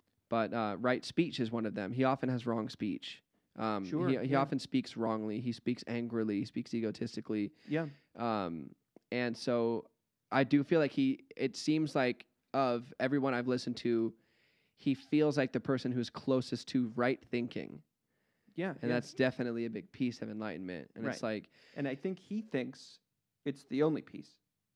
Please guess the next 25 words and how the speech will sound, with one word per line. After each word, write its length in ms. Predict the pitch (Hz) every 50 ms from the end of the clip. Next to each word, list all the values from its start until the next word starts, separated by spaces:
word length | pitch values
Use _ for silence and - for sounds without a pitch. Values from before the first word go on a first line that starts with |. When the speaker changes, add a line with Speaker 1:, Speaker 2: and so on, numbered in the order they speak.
| _ _ _ _ _ -
Speaker 2:
It 100 | - -
sounds 300 | - 170 170 175 160 151
like 140 | 135 123
he 140 | - - 180
Speaker 1:
It 60 | 160
Speaker 2:
thinks 220 | - 123 123 123 120
Speaker 1:
does 160 | 123 113 107
Speaker 2:
it's 60 | 101 -
the 80 | 123
Speaker 1:
seem 80 | 90 92
Speaker 2:
only 160 | - - -
piece. 400 | - - - - - - - - -
Speaker 1:
It 140 | 123 135 127
does 200 | - 131 120 117 -
seem 220 | - 117 113 113
that 160 | 110 95 71
way. 280 | 76 71 60 58 - - - _ _ _ -
Speaker 2:
Yeah. 140 | - - -
Speaker 1:
Yeah. 300 | - 117 110 90 80 69 - - _ _ _ _ _ _ -
'Cause 200 | - 147 131 -
he 340 | 156 156 151 143 135 131 123
seemed 440 | - - - 160 160 151 135 123 -
happy 640 | - - 143 139 135 - - 135 127 123 117 113
to, 600 | 110 - - 131 120 117 110 107 104 98 92 - -
uh, 280 | 80 85 90 90 78